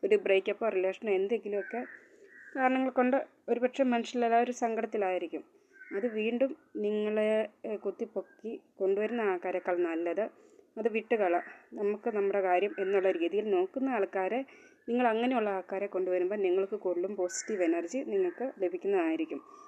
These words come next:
പിന്നെ രണ്ടാമത്തെ കാര്യം എന്നാന്ന് വെച്ച് കഴിഞ്ഞാൽ, നിങ്ങൾ നിങ്ങളുടെ, ഉം, അതായത് നിങ്ങളെ ഇട്ടേച്ച് പോയ ആൾക്കാരുടെ മുന്നിൽ വീണ്ടും ചെന്ന് തല വെച്ച് കൊടുക്കാതിരിക്കുക, അവരുടെ കാര്യങ്ങളിലേക്ക് നിങ്ങൾ കടന്നു ചെല്ലാതിരിക്കുക.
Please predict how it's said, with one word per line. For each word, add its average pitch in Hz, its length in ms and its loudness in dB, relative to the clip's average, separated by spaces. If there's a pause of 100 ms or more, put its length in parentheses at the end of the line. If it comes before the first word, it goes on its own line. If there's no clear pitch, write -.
(100)
പിന്നെ 226 180 0
രണ്ടാമത്തെ 233 480 2
കാര്യം 190 300 2
എന്നാന്ന് 175 280 2
വെച്ച് 165 220 -2
കഴിഞ്ഞാൽ, 165 540 -2
നിങ്ങൾ 208 360 0 (480)
നിങ്ങളുടെ, 202 380 4 (920)
ഉം, 180 440 2 (720)
അതായത് 208 420 0
നിങ്ങളെ 226 380 2
ഇട്ടേച്ച് 262 400 2
പോയ 175 380 2
ആൾക്കാരുടെ 175 600 -2
മുന്നിൽ 175 360 -2 (420)
വീണ്ടും 220 360 4
ചെന്ന് 185 280 0
തല 180 180 2
വെച്ച് 180 240 -2
കൊടുക്കാതിരിക്കുക, 170 640 -2
അവരുടെ 190 280 0
കാര്യങ്ങളിലേക്ക് 180 720 0
നിങ്ങൾ 190 280 2 (160)
കടന്നു 202 300 0
ചെല്ലാതിരിക്കുക. 165 760 -4